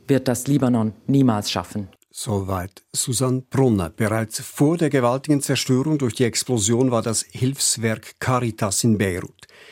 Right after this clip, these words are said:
Speaker 2: Ich konnte mit Frederik Wiesenbach von der Caritas Schweiz sprechen und fragte ihn,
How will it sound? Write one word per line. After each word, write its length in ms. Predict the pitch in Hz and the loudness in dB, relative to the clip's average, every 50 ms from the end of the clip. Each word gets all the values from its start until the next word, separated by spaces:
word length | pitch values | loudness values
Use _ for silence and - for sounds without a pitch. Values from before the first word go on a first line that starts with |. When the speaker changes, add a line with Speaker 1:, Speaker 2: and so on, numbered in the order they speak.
| - - _ _ | -20 -20 _ _
Speaker 2:
Ich 100 | - 110 | -6 -2
konnte 300 | - 147 139 127 - 127 | 0 2 2 2 2 2
mit 280 | 117 120 113 110 110 - - | 2 4 2 2 -2 -6 -16
Frederik 580 | - - 117 123 120 113 127 117 110 - 170 147 | -10 -4 -4 -2 -2 0 -2 -2 -2 -4 -4 0
Wiesenbach 500 | 120 143 151 143 147 143 123 110 110 - | 0 2 2 4 4 4 2 0 -2 0
von 140 | - 127 110 | 0 0 0
der 100 | 110 - | 0 0
Caritas 380 | - 104 98 101 95 101 90 | -2 -2 -2 -2 -4 -4 -4
Schweiz 360 | - - 117 107 113 151 - | -4 -2 -2 -2 -4 -2 -4
sprechen 400 | - - 131 131 131 - - 143 | -4 -4 -4 -6 -4 -2 0 0
und 120 | 131 127 - | 0 0 0
fragte 440 | - - 123 110 104 104 - - 120 | -2 -2 -2 -2 -2 -2 0 2 2
ihn, 200 | 120 117 110 | 4 4 2